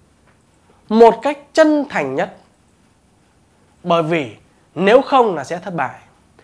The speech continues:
Thí dụ trong cửa hàng có hai sản phẩm A và B. Nhân viên đứng ở đấy nó bán. Khách vào hỏi mua. Nếu như mua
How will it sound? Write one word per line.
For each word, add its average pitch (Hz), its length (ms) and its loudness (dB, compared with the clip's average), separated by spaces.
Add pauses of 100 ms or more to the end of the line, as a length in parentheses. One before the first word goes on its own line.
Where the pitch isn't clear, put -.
(220)
Thí 240 160 0
dụ 208 240 2
trong 220 200 -4
cửa 147 120 -6
hàng 120 260 -10 (640)
có 262 120 6
hai 262 260 6
sản 143 180 -2
phẩm 139 200 0 (240)
A 180 180 2
và 139 100 -4
B. 131 100 -6 (2250)
Nhân 220 200 6
viên 226 260 6
đứng 214 180 4
ở 185 120 -2
đấy 135 160 -4
nó 180 100 -4
bán. 127 240 -6 (840)
Khách 302 260 0
vào 202 200 6
hỏi 143 240 0
mua. 208 240 4 (1200)
Nếu 233 320 6
như 302 140 4
mua 262 300 8